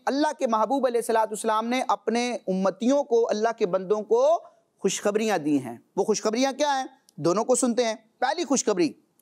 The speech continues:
हज़रत सैयदना अबू हुरैरा रज़ियल्लाहु ताला अन्हु से रिवायत है, रसूलुल्लाह सल्लल्लाहु ताला अलैहि व आलिहि वसल्लम ने इरशाद फरमाया,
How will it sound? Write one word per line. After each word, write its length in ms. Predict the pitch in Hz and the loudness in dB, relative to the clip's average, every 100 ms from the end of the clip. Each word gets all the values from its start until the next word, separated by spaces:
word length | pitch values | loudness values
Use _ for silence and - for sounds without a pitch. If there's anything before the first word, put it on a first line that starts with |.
| _ _ | _ _
हज़रत 340 | 190 254 359 381 | -4 -2 0 0
सैयदना 480 | 359 320 294 320 330 - | 2 2 0 2 2 0
अबू 220 | 269 311 | -2 0
हुरैरा 380 | 214 233 277 302 | 2 2 4 4
रज़ियल्लाहु 680 | 269 254 247 254 254 269 269 | 4 2 0 0 0 -2 -2
ताला 360 | 254 233 254 254 214 | 0 2 2 0 -2
अन्हु 240 | 208 254 | -2 0
से 140 | - 240 | 0 2
रिवायत 360 | 190 214 254 | 2 2 0
है, 120 | 180 - _ - | -2 -4 _ -4
रसूलुल्लाह 640 | 165 185 262 226 190 220 247 | -2 0 4 2 2 0 0
सल्लल्लाहु 760 | 240 240 220 202 214 240 220 | 0 -2 -2 0 0 0 0
ताला 500 | 233 185 202 226 226 220 - | 0 2 4 2 2 0 0
अलैहि 340 | 190 247 208 | -2 -2 0
व 120 | 214 - | -2 2
आलिहि 240 | 214 226 | 0 0
वसल्लम 300 | 196 220 226 | -2 0 0
ने 100 | 226 | 2
इरशाद 340 | 202 - 226 208 | 0 2 0 0
फरमाया, 380 | 196 180 165 | -2 0 0